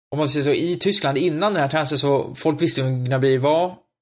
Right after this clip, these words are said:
Det, det skrevs ju honom igen, han var ändå i Arsenal, hade ju fortsatt sig i Stuttgart, men det var ändå ingen som riktigt tog honom på allvar förrän sommarens O S, när han verkligen imponerade. Och det var därför Bremen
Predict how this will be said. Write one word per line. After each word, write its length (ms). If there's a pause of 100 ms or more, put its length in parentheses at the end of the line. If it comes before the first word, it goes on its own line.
(380)
Det, 380
det 360
skrevs 320
ju 40
honom 400 (180)
igen, 500
han 160
var 120
ändå 180
i 40
Arsenal, 400 (280)
hade 120
ju 40
fortsatt 300
sig 120
i 40
Stuttgart, 400
men 80
det 60
var 80
ändå 240
ingen 300 (360)
som 120
riktigt 500
tog 140
honom 200
på 80
allvar 240
förrän 460
sommarens 800 (340)
O 240
S, 200
när 80
han 180
verkligen 320
imponerade. 640 (460)
Och 60
det 60
var 80
därför 400
Bremen 720